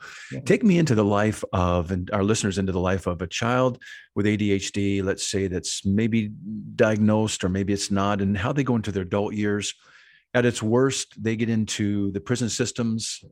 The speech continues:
Speaker 2: you know, un-, undiagnosed. They get into different aspects of life, substances, et cetera, that are really challenging and truly misunderstood. Of course, you're out of phrases, but kind of the average, <laughs> uh,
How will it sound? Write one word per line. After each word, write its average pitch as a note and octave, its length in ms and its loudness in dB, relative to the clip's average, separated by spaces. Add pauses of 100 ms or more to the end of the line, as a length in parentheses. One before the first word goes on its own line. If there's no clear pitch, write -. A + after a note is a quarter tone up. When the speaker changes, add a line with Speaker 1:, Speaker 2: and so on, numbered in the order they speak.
Speaker 2:
you G2+ 120 -4
know, F#2+ 380 -2
un-, G#2 280 4
undiagnosed. G2+ 880 2
They F#2+ 240 -4
get G2 120 -2
into G2 540 0
different F#2+ 460 0
aspects F#2 420 -2
of E2 80 0
life, F2 220 2
substances, F2 500 -2
et E2+ 100 -6
cetera, F#2 360 0 (520)
that G2+ 380 2 (100)
are A2 140 2
really A#2 460 4
challenging F2+ 580 -2
and F#2 140 -2
truly B2+ 320 2
misunderstood. F2+ 880 -2
Of - 60 -20
course, A#2+ 180 2
you're A2+ 80 4
out G2+ 80 4
of F2 80 -4
phrases, A2 380 2
but - 160 -2
kind C#3 100 2
of B2 60 2
the A#2 140 -2 (120)
average, A2+ 880 -2
<laughs> - 60 -4
uh, G2 160 -2